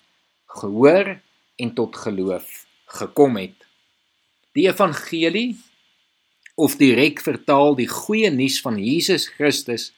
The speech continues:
is wat aan elkeen van ons verkondig is en wat ons, net soos die Efesiërs, tot geloof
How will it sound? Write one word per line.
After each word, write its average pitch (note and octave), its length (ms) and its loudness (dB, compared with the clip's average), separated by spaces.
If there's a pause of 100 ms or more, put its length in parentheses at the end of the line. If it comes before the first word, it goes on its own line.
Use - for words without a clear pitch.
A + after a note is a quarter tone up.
(440)
is F#3+ 160 2
wat E3+ 140 0
aan E3+ 200 -4
elkeen G#3+ 520 0
van D3 280 -6
ons F3+ 320 -4
verkondig F3+ 720 -4
is A2+ 200 -6 (340)
en F3 180 0
wat D#3+ 220 0
ons, F#3+ 560 -2 (240)
net G3 320 0
soos A3+ 260 -2
die F#3 140 -4
Efesiërs, A#2+ 880 -4 (300)
tot C#3 160 0
geloof A2 560 -2